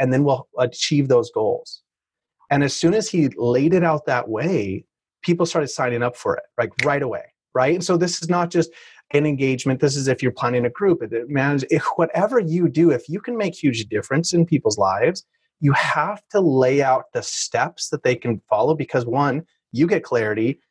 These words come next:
and confidence about how you're gonna describe that to people. And then two, they feel confident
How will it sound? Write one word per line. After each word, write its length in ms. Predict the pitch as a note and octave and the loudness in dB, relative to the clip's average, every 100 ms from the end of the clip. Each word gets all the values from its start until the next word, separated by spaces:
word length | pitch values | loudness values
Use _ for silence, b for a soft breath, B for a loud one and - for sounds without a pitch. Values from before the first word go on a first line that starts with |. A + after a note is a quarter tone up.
| _ | _
and 140 | C3 B2 | -4 -2
confidence 560 | C#3+ E3 E3+ C3+ B2+ | 0 -2 0 -4 -4
about 180 | B2 A2+ | -4 -2
how 100 | B2 | -2
you're 80 | A#2+ | -4
gonna 140 | A2+ | -6
describe 440 | G#2+ - A2+ C#3+ D3+ | -8 -6 -2 -2 -2
that 180 | G#2 | -6
to 80 | G2+ | -8
people. 460 | F2+ G2+ G2 A2 A2 b _ - | -14 -14 -2 -2 -2 b _ -4
And 120 | A#2+ | 0
then 160 | A2+ A2 | 0 -2
two, 440 | - E3+ D3+ C3+ B B - | 0 2 2 0 B B 2
they 220 | D3 F3 | 4 2
feel 360 | F3 D#3+ D#3 | 0 2 2
confident 880 | D3+ - C#3+ D#3+ F3 A2 G2 F#2+ A#2 | 2 -6 -2 -2 0 -2 -2 -4 -6